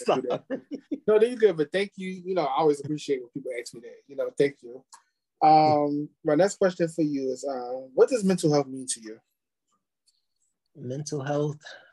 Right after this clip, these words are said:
Speaker 2: um, what does it mean to me? It means,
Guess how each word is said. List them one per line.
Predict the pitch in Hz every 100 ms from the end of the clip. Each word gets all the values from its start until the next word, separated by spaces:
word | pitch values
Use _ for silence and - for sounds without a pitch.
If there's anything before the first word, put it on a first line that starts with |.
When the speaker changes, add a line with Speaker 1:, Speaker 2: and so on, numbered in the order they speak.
| _
Speaker 2:
um, | 107 110 113 113 113 113 120 120 117 _ _ _ _ _ _ _ _ _ _ _ _ _ _ _
what | - 120
does | 131 123
it | 113
mean | 110 107 104
to | 101
me? | 95 95 98
It | 113
means, | 139 143 139 135 127 127 123 120 -